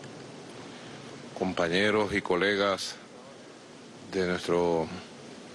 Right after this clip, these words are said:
amigo Earle Herrera,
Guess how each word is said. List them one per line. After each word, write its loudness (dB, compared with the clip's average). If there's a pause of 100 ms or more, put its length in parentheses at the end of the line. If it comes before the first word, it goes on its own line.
(680)
amigo 6 (1700)
Earle 6
Herrera, 6